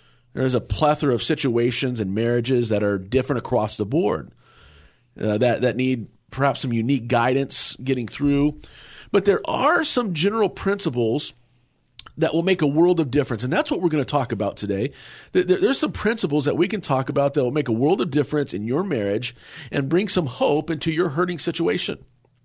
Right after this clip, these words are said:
And I do believe, this is my opinion, working with, um, um, marriages, and we'll talk about that in a little bit, but over the last number of years, that, uh, there's two major factors that contribute to the madness.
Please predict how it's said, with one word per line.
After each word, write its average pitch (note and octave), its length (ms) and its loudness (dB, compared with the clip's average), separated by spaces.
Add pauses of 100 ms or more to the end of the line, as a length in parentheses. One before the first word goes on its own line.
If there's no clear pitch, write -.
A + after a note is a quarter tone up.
(580)
And C#3+ 120 0
I G#3 140 4
do G3+ 280 0
believe, D3 680 2 (260)
this D#3 140 -8
is D#3 80 -8
my D3 160 0
opinion, B2+ 500 -2
working C3 340 0
with, B2 260 -2 (460)
um, G#2 440 0 (120)
um, F#2 460 -2 (320)
marriages, C3 400 4
and A2+ 80 -6
we'll A2 60 -2
talk C#3+ 260 0
about B2 240 0
that A#2+ 140 0
in A#2+ 80 -4
a - 20 -8
little A2+ 200 -2
bit, B2 220 -2
but A#2+ 120 -2
over A#2 120 0
the A2 60 0
last A2+ 420 -4
number A#2+ 320 0
of G2+ 120 -2
years, A#2 300 2 (440)
that, - 180 0
uh, - 80 0
there's D#3+ 200 2
two F4 240 0
major E3 520 0
factors G#2+ 760 -4 (200)
that C3+ 240 2
contribute F3+ 640 0
to C3+ 100 -4
the B2 100 -2
madness. G#2+ 600 -6